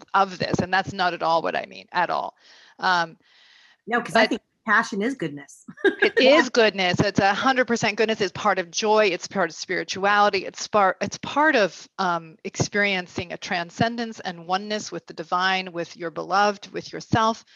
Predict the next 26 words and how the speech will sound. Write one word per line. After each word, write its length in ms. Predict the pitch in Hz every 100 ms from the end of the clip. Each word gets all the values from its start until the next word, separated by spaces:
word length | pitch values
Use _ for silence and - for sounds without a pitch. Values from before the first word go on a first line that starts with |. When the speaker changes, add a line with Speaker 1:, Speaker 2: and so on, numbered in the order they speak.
| - _
Speaker 1:
It's, 320 | - 262 - - _
it's 240 | 226 - 190
really 500 | 208 240 196 165 147
where 360 | - 180 175 165
so 440 | - - - 240
much 260 | 214 175 170
beauty 320 | 170 190 202 185
lies. 360 | 160 160 160
And, 240 | - 180 180 -
and 160 | 214 208
so 100 | 233
many 240 | 226 247
of 80 | 196
us 120 | 180
are 80 | 180
so 200 | - 180
terrified 600 | - 190 226 240 175 160
of 80 | 160
sexuality 680 | 160 - 165 151 156 156 -
or 100 | 180
think 300 | - 202 220
of 100 | 190
it 100 | 165
as 140 | 156
this 180 | 170 -
indulgent 580 | 165 165 160 160 160